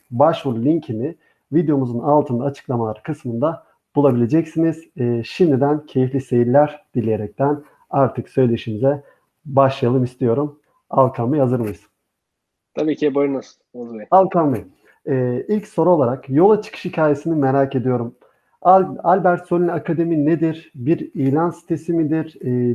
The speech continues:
Speaker 1: değil ise ilan sitesinden farkları nelerdir? E, Albert Solina olarak faaliyetleriniz nelerdir? E,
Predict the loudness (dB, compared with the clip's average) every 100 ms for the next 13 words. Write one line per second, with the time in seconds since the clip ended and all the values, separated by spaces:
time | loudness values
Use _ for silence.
0 | 0 2 4 2 -2 -2 -2 -2 -2 0
1 | 0 -2 -6 -6 0 2 0 -2 -4 -2
2 | -2 -2 0 0 2 0 2 0 -2 -6
3 | _ _ _ _ -6 -4 0 2 4 4
4 | 2 2 4 4 2 -2 _ 0 2 0
5 | 0 -2 0 0 2 2 0 -2 -4 _
6 | _ _ _ -4